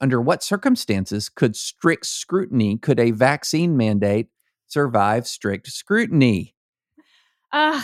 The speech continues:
Speaker 2: David, you and I, we're having some mind meld here. I have a, I have, this is exactly where I wanted to go. You go first, and then I'm gonna follow up.
Speaker 1: Yeah. So what I'm gonna do is I'm just gonna read. Um, so essentially,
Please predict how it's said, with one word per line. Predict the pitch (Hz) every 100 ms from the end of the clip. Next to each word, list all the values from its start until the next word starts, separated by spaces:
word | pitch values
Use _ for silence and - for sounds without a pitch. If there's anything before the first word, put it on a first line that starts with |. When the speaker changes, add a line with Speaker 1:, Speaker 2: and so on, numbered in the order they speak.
| - 311
Speaker 2:
David, | 311 320 330 320 285
you | 262 311
and | 311
I, | 311 302 285 294 285 269
we're | 233
having | 247 285 311
some | - 277
mind | 277 302 269
meld | 233 226 196
here. | 226 208 208 208 _ _ _ _ _ _
I | 220 226 269
have | 262
a, | 247 -
I | 233
have, | 277 269 _ _ - - 202
this | 262 269
is | 240
exactly | 233 202 247 254 277
where | 240
I | 240
wanted | 233 233 226
to | 226
go. | 208 160 190
You | 233 269
go | 302 294
first, | 285 202 180
and | 208 214
then | 214
I'm | 226
gonna | 220
follow | 240 220 208
up. | 180 - _ _ _ _ _ _
Speaker 1:
Yeah. | 127 113 107 _ _ _ -
So | 143 139 - 139
what | 139 165
I'm | 202
gonna | 175
do | 147 123
is | 113
I'm | 123
just | 120 -
gonna | 117 110
read. | 113 110 101 - -
Um, | 104 98 -
so | - 135 -
essentially, | - 165 - 165 127